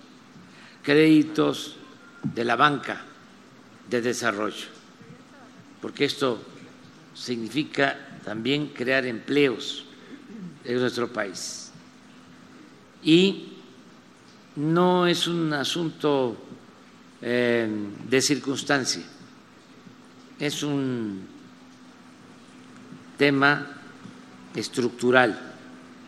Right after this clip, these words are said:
Nuestros, eh, vecinos del norte, con quienes llevamos muy buenas relaciones,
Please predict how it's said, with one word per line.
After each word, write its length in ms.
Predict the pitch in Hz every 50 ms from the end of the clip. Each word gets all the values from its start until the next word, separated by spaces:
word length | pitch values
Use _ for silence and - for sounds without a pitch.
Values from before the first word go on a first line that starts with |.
| - - - - - - - - - - - - - - - - - - - - - - - - - - - - - - - - - - - - - - - - - - - - - - - - - - - - - - - -
Nuestros, 640 | 117 127 117 104 - 120 117 120 120 107 98 - -
eh, 380 | 113 110 107 104 101 98 95 98
vecinos 800 | 107 120 113 - 165 190 180 175 170 170 123 107 - - - - - - - - - - - - - - - - -
del 280 | - 107 113 117 113 123
norte, 440 | 156 170 160 156 160 - 180 190 208 - - - - - - - - - - - - - - - - - - - - - - - - - - - - - - - - - - - - - - - - - - - - - - - - - - - - - - - - - -
con 160 | 127 127 113
quienes 280 | - 139 135 127 117 -
llevamos 460 | 123 123 143 147 147 139 127 - -
muy 160 | 123 147 147
buenas 400 | 135 143 147 147 143 131 117 101
relaciones, 840 | 110 123 123 120 113 - 147 170 170 165 170 170 165 - - -